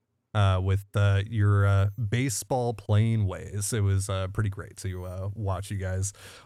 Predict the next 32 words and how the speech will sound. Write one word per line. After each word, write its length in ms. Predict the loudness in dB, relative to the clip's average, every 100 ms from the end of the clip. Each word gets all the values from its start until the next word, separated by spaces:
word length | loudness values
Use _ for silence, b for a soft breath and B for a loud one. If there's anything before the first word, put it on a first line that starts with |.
| 0
all 160 | 4
year 180 | 8 8
long, 460 | 8 8 6 4 2
uh, 280 | 2 4 2
and 220 | 4 2
follow 420 | 2 2 4 6 4
along 380 | 4 2 2 2
on 220 | 2 2
this 240 | 2 0
incredible 460 | 0 2 2 4 2
journey. 520 | 4 4 6 6 4 2 B B B _ _ _ _ _
Uh, 280 | 4 6 6 4
it 80 |
was 340 | 2 4 2 -2 -8 -12
truly 500 | 0 2 4 2 2
an 120 | 4
incredible 420 | 4 4 2 2
journey 400 | 2 2 0 -2
when 160 | 2 6
you 100 | 6
really 260 | 6 4 4
think 220 | 4 2
about 280 | 2 2 0
it, 80 |
from 480 | 0 2 4 4 4
being, 560 | 2 2 2 4 4 2 -6 _ _
you 100 | 0
know, 80 | 4
down 300 | 4 4 4
twenty-nine 720 | 0 -2 0 2 2 2 4
and 160 | 4 2
thirty-nine. 760 | 0 2 2 2 2 2 2